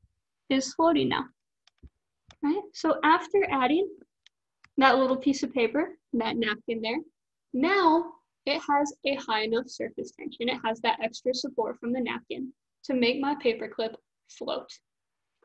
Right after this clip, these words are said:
Okay, so this is our controlled variable. We know that a paperclip under normal conditions in regular tap water will not float.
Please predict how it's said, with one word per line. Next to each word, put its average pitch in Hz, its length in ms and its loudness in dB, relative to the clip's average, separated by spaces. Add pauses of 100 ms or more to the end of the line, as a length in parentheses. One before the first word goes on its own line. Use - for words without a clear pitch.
(420)
Okay, 320 160 2
so 285 200 -6
this 240 240 4
is 311 100 0
our 294 160 4
controlled 233 460 0
variable. 226 520 0 (340)
We 302 380 4
know 240 420 4 (140)
that 220 160 4
a 233 160 6
paperclip 311 560 0 (160)
under 233 220 0
normal 240 340 0
conditions 240 680 2
in 226 160 -4
regular 220 400 -2
tap 220 260 -8
water 226 380 -2 (320)
will 247 240 4
not 311 260 2
float. - 320 -10